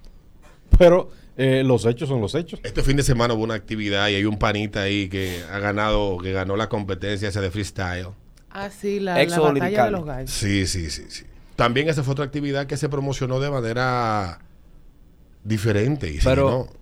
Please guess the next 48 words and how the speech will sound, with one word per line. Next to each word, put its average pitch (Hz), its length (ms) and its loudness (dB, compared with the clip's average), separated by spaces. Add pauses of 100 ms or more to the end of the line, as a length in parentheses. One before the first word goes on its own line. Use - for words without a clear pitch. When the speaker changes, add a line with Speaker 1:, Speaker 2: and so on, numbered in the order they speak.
Speaker 1:
lo 143 260 4
del 147 220 4
Lápiz, 156 680 2 (360)
yo 117 340 0
digo 175 260 0
que 160 100 -2
es 156 40 0
el 160 100 2
mejor, 117 340 0
no 107 120 -2
es 117 80 -2
porque 123 220 -4
me 110 160 -2
guste 98 240 -6
a 90 60 -4
mí, 170 180 -8
sino 95 260 -6
porque 107 180 -8
lo 90 160 -4
dicen 123 260 -6
los 92 100 -6
que - 80 -14
saben 98 300 -6
de 110 60 -10
eso. - 200 -16 (1200)
Y 180 60 -4
lo 143 100 0
dicen 101 240 -4
gente 175 200 -4
que 139 60 -2
no 123 100 -2
son 110 140 -6
de 101 60 -6
este 90 120 -6
país. - 380 -8 (1040)
Entonces, 98 380 -2
al 120 100 2
parecer, 98 380 0
el 127 140 0
tigre 95 300 -4
es 87 60 -4
duro. 139 240 -6 (2750)
Si 147 180 2
tú 220 180 4
me 240 120 8
preguntaras 190 540 8
a - 20 4
mí, 185 220 4